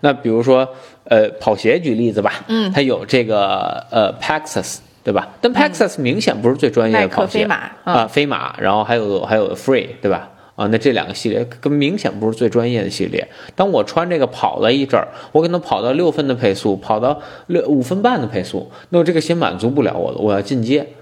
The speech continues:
Speaker 1: 我可能是飞马 Turbo，或者，对吧？或者那个 Fly，啊。
Speaker 2: 但我买的是这个品牌的东西啊，这不一样。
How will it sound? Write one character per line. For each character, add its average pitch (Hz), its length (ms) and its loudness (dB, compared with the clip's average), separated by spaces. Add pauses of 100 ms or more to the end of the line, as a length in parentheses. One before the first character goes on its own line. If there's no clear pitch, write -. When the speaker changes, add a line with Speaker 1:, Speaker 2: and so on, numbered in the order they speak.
(240)
Speaker 1:
我 117 140 4
可 120 160 -8
能 110 120 -2
是 117 80 0
飞 123 160 2
马 101 180 -2
Turbo， 120 500 0 (240)
或 120 160 4
者， 101 520 0
对 117 80 4
吧？ 101 100 0 (220)
或 113 100 4
者 104 140 0
那 107 160 -2
个 95 120 0
Fly， 104 380 0 (540)
啊。 90 120 -4
Speaker 2:
但 - 160 0
我 208 120 0
买 170 180 -2
的 92 100 -6
是 - 160 -10
这 226 160 -2
个 226 120 -4
品 - 260 -12
牌 - 160 -12
的 147 100 -8
东 160 220 -6
西 - 160 -12
啊， - 100 -10 (220)
这 226 80 2
不 185 160 -2
一 123 160 -10
样。 - 100 -18